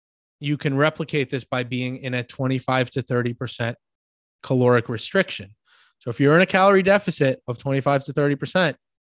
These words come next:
your body's going to want essentially exercise and keto and, well, fasting, which will be the next thing that we go into, and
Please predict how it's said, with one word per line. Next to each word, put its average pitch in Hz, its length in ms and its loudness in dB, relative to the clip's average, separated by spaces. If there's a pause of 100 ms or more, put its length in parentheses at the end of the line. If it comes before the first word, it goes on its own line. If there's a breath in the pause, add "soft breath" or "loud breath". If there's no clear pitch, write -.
(160)
your 135 100 -6
body's 165 360 -2
going 156 300 -4
to - 140 -10
want 143 320 -6
essentially 185 460 -4
exercise 160 760 -2 (200)
and 151 240 -6
keto 143 460 2 (220)
and, 156 520 -2 (180)
well, 127 120 -8
fasting, 143 560 -2
which 135 140 -10
will 127 80 -4
be 127 120 -2
the 127 80 -2
next 139 200 -4
thing 156 100 -6
that 135 100 -2
we 131 80 -2
go 135 180 0
into, 120 380 -6 (520)
and 156 520 0